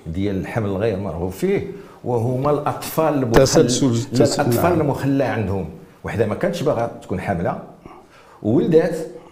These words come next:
Speaker 1: وما عندهاش باش تكلف به، وتيقولوا الارقام في المغرب تقريبًا عشرين ألف طفل مخلى عليه في السنه.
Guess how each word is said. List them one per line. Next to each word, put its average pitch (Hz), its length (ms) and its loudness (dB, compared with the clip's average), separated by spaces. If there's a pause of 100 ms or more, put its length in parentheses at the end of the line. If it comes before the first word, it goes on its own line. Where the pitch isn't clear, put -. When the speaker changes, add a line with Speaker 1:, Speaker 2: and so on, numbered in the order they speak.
(640)
Speaker 1:
وما 110 160 2
عندهاش 101 260 0
باش 208 180 -2
تكلف 113 320 -2
به، 170 320 -2
وتيقولوا 185 420 -2
الارقام 160 500 -2 (340)
في - 100 -2
المغرب 202 400 0 (380)
تقريبًا 185 360 -2
عشرين 220 560 -2
ألف 247 320 -4 (480)
طفل 220 240 -2
مخلى 147 380 0
عليه 139 220 0
في 85 60 -4
السنه. 85 360 -4